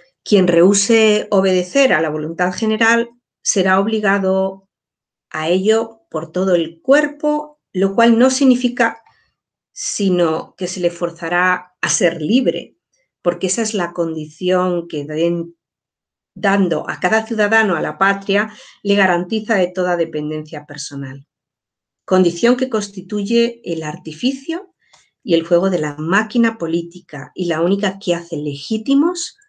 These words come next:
los compromisos civiles, que sin eso serían absurdos y tiránicos y estarían sometidos a los abusos más enormes". Por ello, la soberanía no puede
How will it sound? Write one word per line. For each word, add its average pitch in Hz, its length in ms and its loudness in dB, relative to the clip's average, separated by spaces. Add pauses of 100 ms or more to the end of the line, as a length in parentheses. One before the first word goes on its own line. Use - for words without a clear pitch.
(340)
los 170 220 4
compromisos 156 1000 -4 (280)
civiles, 180 720 0 (400)
que 208 100 2
sin 220 200 4
eso 233 200 4
serían 190 720 0
absurdos 233 960 2
y 175 140 -6
tiránicos 196 880 -2 (300)
y - 100 -4
estarían 165 480 -2
sometidos 165 760 -2
a 160 40 -4
los 143 220 -6
abusos 156 560 -4 (280)
más 151 300 -8
enormes". 135 540 -8 (960)
Por 214 180 4
ello, 262 500 2 (920)
la 180 240 0
soberanía 208 760 0
no 214 280 0
puede 233 520 2